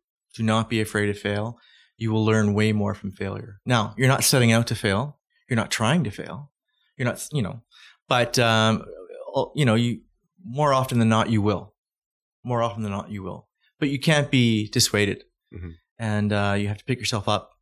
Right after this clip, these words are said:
Speaker 1: go out there, talk to people, broaden your horizons, broaden your perspective, talk to as many people as you can, you know, from different walks of life. And that's one of the things I love about Rainforest. You know, we have lawyers, we have accountants,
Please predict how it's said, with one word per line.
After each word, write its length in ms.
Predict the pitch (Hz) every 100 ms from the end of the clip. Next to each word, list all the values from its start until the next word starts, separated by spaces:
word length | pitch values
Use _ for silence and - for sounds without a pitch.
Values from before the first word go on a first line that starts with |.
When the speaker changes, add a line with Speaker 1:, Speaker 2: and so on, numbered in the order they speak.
| _ _ -
Speaker 1:
go 120 | 117
out 140 | 123 127
there, 140 | 120
talk 260 | 117 110 104
to 60 | -
people, 560 | 113 104 104 101 101 _ _ _ -
broaden 320 | 117 120 117
your 120 | 110
horizons, 680 | 104 104 101 101 101 104 101
broaden 320 | - 110 113
your 80 | 110
perspective, 680 | 117 - 107 98 104 98 92 _ _ _ _
talk 200 | - 131
to 60 | 123
as 80 | 107
many 200 | 113 117
people 240 | 117 107
as 100 | 101
you 60 | 101
can, 340 | 101 90 90 _ _ _ _
you 100 | 120
know, 140 | 120 113
from 160 | 117
different 340 | 110 107 110 95
walks 220 | 98 -
of 80 | 98
life. 220 | 98 104
And 100 | 120
that's 180 | 135 123
one 180 | 139
of 40 | 147
the 60 | 117
things 180 | 120
I 60 | 107
love 220 | 101 110
about 200 | 101 90
Rainforest. 640 | 101 98 98 92 82 - - _ _ - - _
You 60 | 117
know, 120 | 107
we 80 | 110
have 120 | 107
lawyers, 680 | 113 113 110 110 110 - - _ _ _ _ -
we 80 | 110
have 180 | 110
accountants, 800 | 110 110 101 101 98 - - -